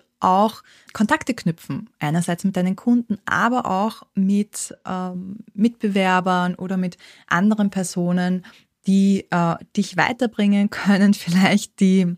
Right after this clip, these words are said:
ja, dein Netzwerk erweitern können. Und natürlich kannst du Dinge auslagern und solltest du auch Dinge auslagern, wo du nicht so gut bist, aber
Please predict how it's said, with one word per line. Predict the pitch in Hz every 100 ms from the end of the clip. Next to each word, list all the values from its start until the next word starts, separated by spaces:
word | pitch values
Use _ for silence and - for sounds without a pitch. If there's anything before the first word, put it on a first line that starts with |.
| _ -
ja, | 196
dein | 190 185
Netzwerk | 196 240 202 196
erweitern | - 170 170 185 202 202
können. | 202 196 226 302 _ - - - _ -
Und | 202 196 202 202 202 - - -
natürlich | 202 196 - 247 262 240 277 - _ _
kannst | - - 180 208 233
du | 240
Dinge | 220 196 185
auslagern | 139 - 233 - - 185 180 170 208 240 254 247
und | 196 196 196 -
solltest | - - 180 226 233 -
du | 226
auch | 202 -
Dinge | 202 202
auslagern, | - 196 190 185 185
wo | 180
du | 180
nicht | 214 233
so | 202
gut | 202 202
bist, | 214 220 - - - - _
aber | 196 202 247 190 190